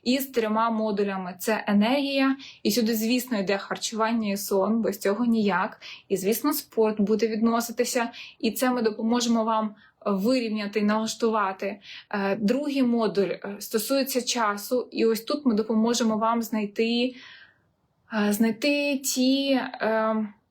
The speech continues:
тих, е, ситуації людей, які жируть ваш час, е, просто жируть, так? І забирають у вас його, і будемо працювати із грішми для того, щоб, е, ваш фінансовий стан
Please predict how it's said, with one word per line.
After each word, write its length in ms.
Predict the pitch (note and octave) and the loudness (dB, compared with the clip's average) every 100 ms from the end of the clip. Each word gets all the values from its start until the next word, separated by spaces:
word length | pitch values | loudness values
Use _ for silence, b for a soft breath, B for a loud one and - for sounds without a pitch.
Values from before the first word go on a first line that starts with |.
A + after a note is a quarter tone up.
| _ _ _ | _ _ _
тих, 500 | - D4+ E4 - - _ _ _ | -4 -2 -2 -4 -10 _ _ _
е, 400 | - - - - - | -16 -12 -12 -12 -6
ситуації 1040 | - B3 B3+ C4 C4+ - C4 A#3+ B3 A#3+ | -2 0 2 2 0 -2 -2 -2 0 0
людей, 460 | G#3+ G#3+ A#3+ C4+ G#3+ | 2 0 2 2 0
які 220 | G#3 A3 | 0 0
жируть 320 | G#3+ G#3 G#3+ | 2 2 0
ваш 260 | G3 G3+ - | 0 -2 -2
час, 460 | - G3 B3+ - B B B - | -2 0 -2 -6 B B B -8
е, 220 | G3+ G3+ F#3+ - - - _ _ | -4 -2 -4 -6 -10 -20 _ _
просто 520 | - C4 C4 A3 - F#3+ | -2 2 2 0 -4 -6
жируть, 460 | G3 F#3+ E3+ - | -2 -2 -4 -6
так? 300 | - C4 - - _ _ _ _ _ - | -2 -2 -4 -16 _ _ _ _ _ -2
І 100 | B3 | 0
забирають 520 | A3+ G#3+ B3 A3+ G#3+ | 2 2 2 0 -2
у 60 | G#3+ | -2
вас 320 | G#3+ G#3+ - | -2 -2 -6
його, 400 | G#3 A3+ B3+ - B B B - | -4 -2 -2 -4 B B B -2
і 200 | B3 B3+ | 2 2
будемо 400 | F#3+ C#4 C#4+ B3+ | 2 2 2 0
працювати 640 | B3 G#3 A3 A#3 B3 A#3+ | -2 -4 0 0 0 -2
із 160 | G#3+ G3+ | -2 -2
грішми 540 | A#3 B3 - F#3 F3+ - | -2 0 0 -2 -4 -10
для 160 | F3+ F#3+ | -4 -2
того, 300 | G3 C4 B3+ | 2 0 0
щоб, 520 | A#3 - G#3+ F#3 F3 | -2 0 0 0 -2
е, 360 | G3+ F3+ F3+ - - - - | 0 0 -2 -4 -8 -12 -12
ваш 640 | F3 G#3+ B3 C#4 C4 - B3+ B3 A#3+ A#3+ | -4 0 2 0 -2 -4 -4 -4 -6 -4
фінансовий 640 | G#3 A3+ A#3 A3+ G#3 A3 | 0 2 0 -2 -4 -6
стан 380 | G#3+ A3+ A#3+ | -4 0 0